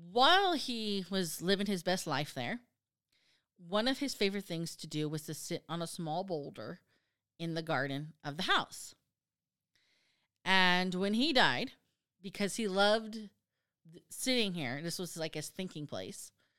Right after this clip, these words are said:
someone got the bright idea of moving this boulder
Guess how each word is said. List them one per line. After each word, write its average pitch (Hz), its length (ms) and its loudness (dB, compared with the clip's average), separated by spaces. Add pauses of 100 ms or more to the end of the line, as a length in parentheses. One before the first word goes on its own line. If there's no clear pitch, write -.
(800)
someone 240 280 2
got 208 220 4
the 190 60 -4
bright 185 240 6
idea 175 380 2
of 151 120 -6
moving 180 460 2
this 160 180 -2
boulder 165 680 0